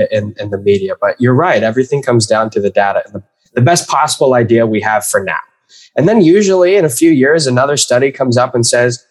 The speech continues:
"Okay, wait, maybe that was all wrong because new evidence." So it's this ongoing conversation, um, and, and it's really not as concrete as, uh, you know, it, it's been presented. So, uh, I think that's important for people to understand that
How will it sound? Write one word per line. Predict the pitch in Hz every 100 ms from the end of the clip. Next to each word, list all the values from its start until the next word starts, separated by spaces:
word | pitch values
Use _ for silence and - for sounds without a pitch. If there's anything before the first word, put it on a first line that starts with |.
| _
"Okay, | 135 127 139
wait, | 135 139 127 120
maybe | 131 127
that | 123 117
was | 117 113
all | 117 110
wrong | 110 110 110
because | 107 104 107
new | 107 107
evidence." | 104 95 98 -
So | 165 - _ _ _
it's | 175 -
this | 185 -
ongoing | 196 247 170 165 156
conversation, | 160 156 123 - 120 131 - 110 98 -
um, | 107 104 101 -
and, | 113 117
and | 110
it's | 110 - 113
really | 135 175 135
not | 107 113 131
as | 113 107
concrete | - 101 101 - 165 120
as, | 104 98 98 - -
uh, | 92 92 90 _ _ _ _ _
you | - 98
know, | 92 92 -
it, | 107
it's | 104
been | - 113
presented. | 101 92 104 117 90 87
So, | - 98 95 92 -
uh, | 95 90 - _ _ _ _ _ _ -
I | 139
think | 139
that's | 156 147
important | 123 143 120 117
for | 117
people | 127 123
to | -
understand | 110 104 - 110 104 95
that | 90